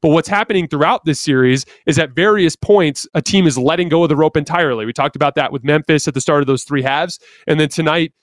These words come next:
twice with Minnesota. And then in the second half of game two, they did it. They can't, these are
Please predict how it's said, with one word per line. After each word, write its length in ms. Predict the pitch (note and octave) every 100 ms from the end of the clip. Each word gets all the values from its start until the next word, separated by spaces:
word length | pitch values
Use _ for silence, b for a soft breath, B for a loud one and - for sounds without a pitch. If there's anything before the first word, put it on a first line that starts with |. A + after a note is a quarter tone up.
| _
twice 420 | - D3 D#3 E3 D#3
with 120 | C3+
Minnesota. 540 | D3+ C#3+ F3 E3+ F3 D3+
And 120 | D3+
then 120 | D3+
in 60 | C#3+
the 60 |
second 300 | - E3 D#3+
half 220 | C#3+ D3
of 80 | C#3+
game 180 | C#3 C#3
two, 220 | - A3+
they 160 | D#3 A#2
did 180 | A#2 G#2
it. 140 | F#2+ b b -
They 140 | F3
can't, 260 | G3+ G#3 C#3
these 220 | F3+ F#3
are 240 | F#3+ E3